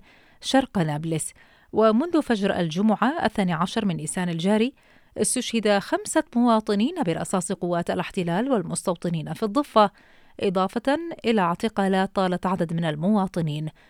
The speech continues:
هذا وأصيب أكثر من خمسة وستين مواطنا، بينهم أربع عشرة حالة خطيرة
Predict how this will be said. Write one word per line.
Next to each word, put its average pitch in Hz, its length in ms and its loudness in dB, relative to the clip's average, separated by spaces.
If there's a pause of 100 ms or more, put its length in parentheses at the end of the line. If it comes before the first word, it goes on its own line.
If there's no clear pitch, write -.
(180)
هذا 180 180 0
وأصيب 180 440 0
أكثر 190 440 0
من 190 200 0
خمسة 262 680 0
وستين 233 640 -2 (120)
مواطنا، 220 640 0 (460)
بينهم 220 500 2 (100)
أربع 277 220 0
عشرة 208 760 0
حالة 311 380 -2
خطيرة 185 640 0